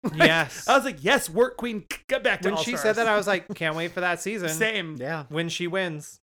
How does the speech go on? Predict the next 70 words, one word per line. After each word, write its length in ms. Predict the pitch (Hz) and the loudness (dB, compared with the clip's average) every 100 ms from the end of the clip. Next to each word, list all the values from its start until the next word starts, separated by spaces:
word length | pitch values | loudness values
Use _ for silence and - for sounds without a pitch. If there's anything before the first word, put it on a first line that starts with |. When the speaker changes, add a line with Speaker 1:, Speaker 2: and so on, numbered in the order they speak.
| _ _ - | _ _ -10
Speaker 1:
Like, 240 | 185 151 - | -4 -2 -2
Speaker 2:
Like, 80 | 180 | -4
I 220 | 190 175 | 0 0
Speaker 1:
I, 20 | |
Speaker 2:
just, 180 | - - | 0 -2
I 160 | 170 165 | -2 -2
love 320 | 151 143 123 | -2 -6 -6
her. 240 | 120 113 123 | -10 -12 -2
Speaker 1:
I 120 | 190 | 0
Speaker 2:
Yeah. 80 | 190 | 0
Speaker 1:
really, 380 | 165 185 175 170 | -2 -4 -4 -4
really, 420 | 151 151 147 147 | -6 -8 -8 -8
really, 520 | 139 139 143 143 143 - | -10 -12 -10 -10 -12 -14
really 380 | 131 143 143 139 | -16 -14 -14 -16
loved 340 | 139 135 143 - | -16 -18 -18 -10
Tamisha 80 | 214 | -6
Speaker 2:
And 80 | |
I 60 | 254 | -6
think 160 | 269 285 | -6 -8
it 60 | |
Speaker 1:
Iman. 60 | 254 | -4
Speaker 2:
was 200 | 247 254 | -4 -4
time 280 | - 180 143 | -8 -8 -6
for 100 | 143 | -6
her 60 | |
to 60 | 139 | -6
go. 140 | 131 | -4
I 60 | 127 | -6
think 160 | 165 175 | -8 -10
the 60 | |
judges 260 | 170 175 165 | -8 -8 -6
were 120 | 160 | -6
right 320 | 151 143 143 139 | -4 -2 -4 -6
when 140 | 147 | -12
they 100 | 143 | -10
said, 320 | - 147 135 | -8 -8 -8
"Do 120 | 123 | -10
we 120 | 151 147 | -10 -8
judge 320 | 151 147 147 | -4 -4 -4
her 120 | 165 | -8
based 320 | 151 143 - | -6 -8 -8
on, 160 | 143 139 | -10 -10
like, 260 | 135 135 | -10 -12
the 60 | 139 | -12
fact 300 | - 139 135 | -8 -8 -8
that 160 | 147 147 | -12 -12
she's 400 | - 147 139 131 | -14 -10 -10 -10
been 160 | 139 | -12
around 320 | 139 135 135 135 | -8 -8 -10 -12
the 60 | |
block 400 | 135 147 143 135 | -6 -2 -2 -4
and 100 | 143 | -8
that 80 | 139 | -14
she's 140 | - 135 | -14 -12
going 220 | 143 139 | -10 -8
through 120 | 135 | -8
all 100 | 131 | -8
these 220 | 131 131 | -8 -12
trials, 500 | - 180 202 247 294 | -4 -2 -2 -4 -6
or 160 | 208 160 | -8 -8
do 60 | 156 | -8
we 100 | 143 | -6
judge 200 | 143 135 | -6 -6
her 60 | |
like 120 | 135 127 | -10 -10
we 80 | |
judge 180 | 127 127 | -12 -10
every 200 | 123 113 | -10 -12
other 100 | 117 | -14
queen?" 280 | 117 123 131 | -16 -18 -20